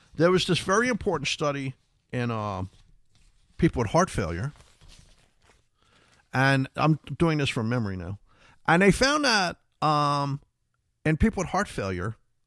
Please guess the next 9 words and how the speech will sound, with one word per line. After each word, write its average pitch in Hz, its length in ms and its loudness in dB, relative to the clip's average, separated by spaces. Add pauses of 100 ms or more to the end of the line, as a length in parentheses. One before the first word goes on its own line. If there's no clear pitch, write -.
(400)
elevated 196 600 4
interleukin 151 580 0
six - 680 -4 (760)
was 131 220 4
strongly 170 560 2
connected 135 520 -2
to 110 280 0 (280)
poor 127 280 2
survival. 98 640 -6